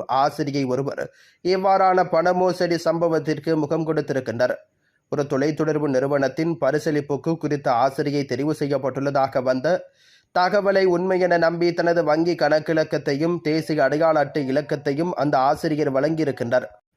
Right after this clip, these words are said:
குறித்த தகவலை வழங்கிய சற்று நேரத்தில் அவரது வங்கி கணக்கிலிருந்து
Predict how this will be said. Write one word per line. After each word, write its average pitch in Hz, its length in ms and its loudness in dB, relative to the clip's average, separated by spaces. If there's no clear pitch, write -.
குறித்த 156 300 -2
தகவலை 160 480 0
வழங்கிய 151 380 2
சற்று 143 320 -2
நேரத்தில் 147 520 0
அவரது 151 400 0
வங்கி 135 260 0
கணக்கிலிருந்து 143 680 -2